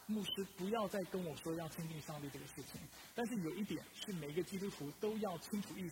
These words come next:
识到的，这叫做神学一零一，最基本的一个神学的理解。就是如果今天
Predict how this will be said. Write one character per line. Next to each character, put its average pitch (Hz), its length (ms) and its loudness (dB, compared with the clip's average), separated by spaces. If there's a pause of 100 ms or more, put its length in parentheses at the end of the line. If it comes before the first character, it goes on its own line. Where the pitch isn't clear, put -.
识 170 60 2
到 151 100 0
的， - 120 -4 (180)
这 185 100 0
叫 175 160 0
做 160 160 2 (140)
神 165 260 -2
学 160 140 0
一 180 220 0
零 151 180 -4
一， 156 240 -2
最 208 140 0
基 - 260 -2
本 160 200 -2
的 143 60 -2
一 151 60 0
个 151 140 0
神 147 220 -2
学 147 140 -2
的 139 180 -2 (280)
理 147 160 2
解。 - 100 0 (480)
就 240 140 4
是 240 80 4
如 220 200 8
果 - 220 8
今 240 180 4
天 220 300 2